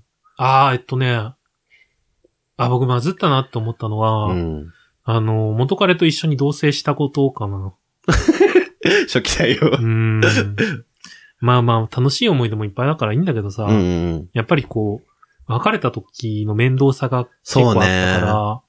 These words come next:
Speaker 2: うね。引っ越しとか大変そうだったもんね。
Speaker 1: うん。なんかそういうのはあるよね。
Speaker 2: え、じゃあ今後、とりあえず一回は一緒には住まないみたいな。
Speaker 1: うーん、どうするかな。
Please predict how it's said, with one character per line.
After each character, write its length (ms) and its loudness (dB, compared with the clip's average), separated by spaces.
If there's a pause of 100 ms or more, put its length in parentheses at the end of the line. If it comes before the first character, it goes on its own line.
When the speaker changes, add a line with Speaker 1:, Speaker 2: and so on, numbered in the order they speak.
(180)
Speaker 2:
う 40 -6
ね。 60 0
引 60 0
っ 20 -6
越 160 0
し 80 -2
と 80 2
か 100 -4
大 160 0
変 140 4
そ 120 0
う 40 4
だ 40 4
っ 60 -2
た 120 -4
も 140 -4
ん 100 -6
ね。 80 2
Speaker 1:
う 40 4
ん。 800 0
な 120 0
ん 40 -2
か 100 -2
そ 220 0
う 80 4
い 80 2
う 40 2
の 140 4
は 280 0
あ 120 -2
る 80 0
よ 120 -2
ね。 200 -4 (840)
Speaker 2:
え、 80 4
じ 80 4
ゃ 20 6
あ 60 0
今 300 2
後、 440 2 (380)
と 100 0
り 120 2
あ 40 4
え 40 0
ず 80 0
一 120 -2
回 180 2
は 120 -4 (560)
一 60 0
緒 120 2
に 80 4
は 60 0
住 180 -2
ま 100 0
な 120 -4
い 40 -6
み 120 -10
た 100 -8
い 80 -8
な。 200 -14 (640)
Speaker 1:
う 60 -12
ー 20 -10
ん、 1080 -2
ど 200 -2
う 40 -4
す 140 -6
る 80 0
か 140 -4
な。 520 -4